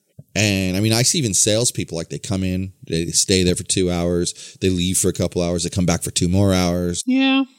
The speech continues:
Speaker 2: yeah.
Speaker 1: But that's, i-, it's weird. You know, you have this uncomfortable sort of feeling. But then eventually, over time, you get used to it, right? Well, this place,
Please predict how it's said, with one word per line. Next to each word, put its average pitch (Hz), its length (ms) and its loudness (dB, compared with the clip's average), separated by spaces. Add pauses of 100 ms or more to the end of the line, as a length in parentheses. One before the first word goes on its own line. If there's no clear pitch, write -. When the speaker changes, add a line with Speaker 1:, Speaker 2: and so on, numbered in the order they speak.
Speaker 2:
yeah. 196 400 -2 (300)
Speaker 1:
But 131 220 0
that's, 131 640 0 (680)
i-, 127 140 -6
it's 139 220 2
weird. 147 340 2
You 104 80 0
know, 107 60 4
you 113 200 4
have 113 180 0
this 110 240 -2
uncomfortable 110 760 -4
sort 95 220 -6
of 87 80 -8
feeling. 98 340 -6 (240)
But 156 120 2
then 185 140 4
eventually, 143 500 2
over 123 160 2
time, 101 240 -2
you 104 120 -2
get - 80 -6
used 135 280 0
to 92 80 0
it, 69 80 -6
right? 95 240 -4
Well, 98 80 -4
this 139 220 0
place, 95 420 -4